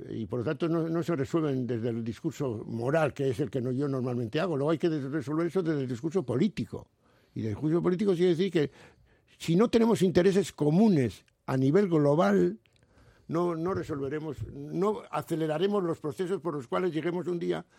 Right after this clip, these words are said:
a que la onu no sea un lugar de representativo, pero que no tiene ninguna eficiencia, sino que sea un lugar donde se decidan las grandes cuestiones de este mundo para el bien común. Y, por lo tanto,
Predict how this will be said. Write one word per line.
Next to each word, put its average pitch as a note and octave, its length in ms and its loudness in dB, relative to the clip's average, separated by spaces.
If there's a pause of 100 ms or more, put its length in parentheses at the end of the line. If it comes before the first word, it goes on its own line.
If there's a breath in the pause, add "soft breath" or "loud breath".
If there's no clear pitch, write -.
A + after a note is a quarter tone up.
(140 soft breath)
a - 100 -10
que B2+ 140 -6
la C3+ 120 -2
onu F3 320 0 (280 soft breath)
no D3 120 -8
sea D#3 140 -2
un D3 60 -2
lugar C#3+ 260 -2
de C#3 120 -4
representativo, C3 840 -6
pero A#2 160 -8
que B2 80 -6
no C3+ 100 -8
tiene D3+ 180 -6
ninguna D3+ 220 -6
eficiencia, C#3 640 -6 (360 soft breath)
sino B2 240 -8
que A2+ 100 -10
sea D3+ 160 -6
un D3+ 80 -6
lugar D#3 240 -4
donde C3+ 240 -6
se C3+ 160 -4
decidan F#3+ 640 -2
las C3 160 -8
grandes E3+ 260 -4
cuestiones E3+ 320 -6
de E3 60 -6
este E3 140 -6
mundo F#3+ 360 -4 (240 soft breath)
para C#3 140 -2
el C#3 60 -2
bien G3+ 160 -4
común. G3 280 -6 (520 soft breath)
Y, - 120 -10
por B2 140 -6
lo A2+ 60 -8
tanto, D#3 360 -6